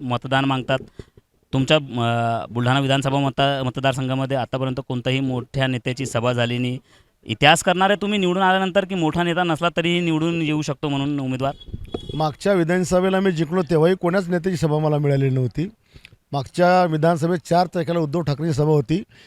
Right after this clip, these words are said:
Speaker 2: माझ्याकडे पैसे नसल्यामुळे मी ती सभा कॅन्सल केली, तरी मी सत्तेच्या फरकाने जिंकलो. यावेळेला सुद्धा मुख्यमंत्री महोदयांच्या चार सभा बुलढाण्यात झालेल्या होत्या आणि त्याच्यामुळे पाचव्यांदा का बोलावं त्यांना? सगळे विषय तर त्यांनी चार वेळा बोलले. ते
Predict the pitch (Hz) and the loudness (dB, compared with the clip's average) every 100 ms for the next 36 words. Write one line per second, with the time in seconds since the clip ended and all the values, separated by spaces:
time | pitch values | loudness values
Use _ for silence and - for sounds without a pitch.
0 | _ - 139 156 165 165 156 - 185 165 | _ -4 -2 0 0 0 0 2 2 2
1 | 180 170 180 156 147 156 147 135 147 147 | 0 0 0 0 0 0 0 -2 -2 -2
2 | 160 165 160 170 190 147 127 180 170 156 | -2 0 0 0 0 -2 -2 -4 -2 -2
3 | 131 147 131 120 135 165 - - - - | 0 0 0 -2 0 0 -2 -14 -20 -20
4 | _ - 135 185 202 190 190 165 160 175 | _ 0 6 8 8 6 6 4 4 4
5 | 196 175 147 180 180 175 185 170 165 165 | 4 0 -2 0 0 0 2 4 4 2
6 | 156 180 - 160 185 170 165 165 156 160 | 2 -2 0 2 2 2 2 4 4 2
7 | 151 123 107 135 175 151 117 135 196 - | 0 -2 0 2 4 4 2 -4 -8 -16
8 | - - - 170 170 165 202 208 175 160 | -20 -16 -4 -2 0 -2 -2 0 0 0
9 | 202 214 190 240 214 170 156 143 135 131 | 0 0 2 2 4 4 2 2 -2 -4
10 | 127 _ - _ - 160 196 185 185 196 | -6 _ -20 _ -2 2 2 2 2 0
11 | 190 190 190 180 180 185 185 156 156 160 | 0 0 2 2 4 4 2 4 2 2
12 | 156 | 0